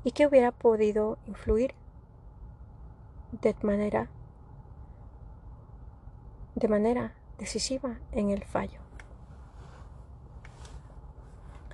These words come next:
Resumiendo el sistema de eficacia del D I H, Estado,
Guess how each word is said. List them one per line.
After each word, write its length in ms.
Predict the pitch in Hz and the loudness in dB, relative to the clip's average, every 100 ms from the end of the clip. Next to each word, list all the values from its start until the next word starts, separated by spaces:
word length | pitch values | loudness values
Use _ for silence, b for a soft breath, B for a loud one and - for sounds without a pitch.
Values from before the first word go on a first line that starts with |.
| - - - - - - - - - - - - - - - - - B B B B | -14 -14 -14 -12 -12 -12 -14 -14 -12 -12 -14 -14 -14 -14 -16 -14 -10 B B B B
Resumiendo 960 | 226 - 220 220 226 240 262 262 247 | 4 6 6 8 8 8 10 8 8
el 260 | 226 214 214 B B B | 4 2 -2 B B B
sistema 640 | - - - 226 226 226 220 | -8 -6 4 6 8 8 6
de 240 | 208 208 | 6 4
eficacia 560 | 202 226 226 226 - 220 | 2 2 4 4 2 4
del 220 | 208 208 | 4 6
D 180 | 214 214 | 8 8
I 80 | |
H, 340 | 220 240 - 226 - - - - - - - - | 6 4 -2 -4 -6 -18 -16 -16 -16 -18 -18 -18
Estado, 720 | - - 214 208 214 214 214 | -12 2 8 8 8 6 2